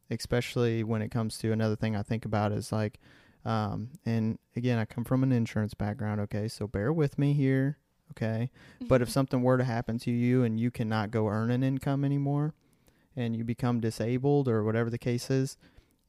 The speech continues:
Speaker 1: it's so important to you and your family that you have that money set aside, at least three to six months of expenses.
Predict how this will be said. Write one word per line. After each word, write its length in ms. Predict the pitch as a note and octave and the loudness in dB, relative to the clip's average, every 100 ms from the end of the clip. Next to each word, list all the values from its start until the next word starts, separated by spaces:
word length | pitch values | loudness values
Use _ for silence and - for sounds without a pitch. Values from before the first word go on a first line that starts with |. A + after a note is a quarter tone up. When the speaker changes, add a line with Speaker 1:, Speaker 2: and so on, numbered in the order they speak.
| - | -6
Speaker 1:
it's 180 | C#3 B2+ | -2 -2
so 400 | - - E3 D3+ | -2 2 4 4
important 500 | C#3 B2+ - C3 B2 | 2 0 0 0 0
to 100 | - | -2
you 400 | B2 A#2+ C3 C3+ | 0 4 6 4
and 160 | C#3+ A#2+ | 4 0
your 120 | G#2+ | 0
family 600 | G2+ A#2 A#2+ B2 C3+ C3+ | 0 2 4 4 6 4
that 180 | A#2+ A2 | 4 2
you 180 | A#2 A2+ | 2 0
have 480 | A#2+ A2+ A2+ A2+ A2+ | 0 0 0 -2 -2
that 200 | A#2+ A2+ | 0 0
money 240 | A2 A2 G#2+ | 2 0 -2
set 260 | - A#2 | -2 0
aside, 440 | A2+ - A2 B2 D3 | 0 0 0 2 0
at 100 | - | 0
least 240 | A#2+ - | 0 -2
three 140 | B2+ A#2+ | -2 -2
to 80 | |
six 280 | A#2+ C3 - | -2 -4 -2
months 240 | B2+ A#2+ - | 0 0 0
of 140 | A2 | -2
expenses. 580 | G#2+ - B2 - F#3 | -4 -2 -2 0 -2